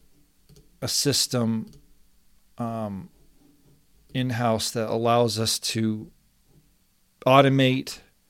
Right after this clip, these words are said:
and have all of our commu-, communications come into one thing. I, I'm not gonna promote that. I don't wanna promote anything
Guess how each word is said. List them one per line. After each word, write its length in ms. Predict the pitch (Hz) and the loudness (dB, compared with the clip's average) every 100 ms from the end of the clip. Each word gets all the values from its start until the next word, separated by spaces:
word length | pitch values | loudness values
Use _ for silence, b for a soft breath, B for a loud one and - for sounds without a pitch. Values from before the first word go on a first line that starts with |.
| _ _ - - _ _ _ _ _ _ _ _ _ _ | _ _ -20 -20 _ _ _ _ _ _ _ _ _ _
and 380 | 123 117 110 110 - | -4 -2 -2 -4 -2
have 180 | 127 123 | 2 6
all 160 | 135 | 8
of 60 | 131 | 8
our 80 | 127 | 6
commu-, 480 | - 123 120 - - - - - | 4 0 0 -2 -8 -14 -12 -2
communications 800 | 127 127 120 120 117 - 110 - | 0 2 0 0 0 0 0 0
come 200 | 113 110 | 2 2
into 300 | 107 - 110 | 0 -4 -4
one 220 | 110 104 | -4 -4
thing. 320 | - 92 92 | -8 -10 -10
I, 60 | 110 | -10
I'm 240 | 107 117 | -6 -2
not 200 | 120 127 | 0 0
gonna 160 | - 120 | 0 -2
promote 500 | - 123 123 123 117 | 0 2 4 2 2
that. 200 | 123 120 | 2 4
I 60 | 120 | 4
don't 100 | 127 | 2
wanna 140 | 127 | 0
promote 400 | - 127 123 120 | 0 -2 0 0
anything 640 | 120 123 113 120 117 110 | -2 -2 -2 -2 -2 -4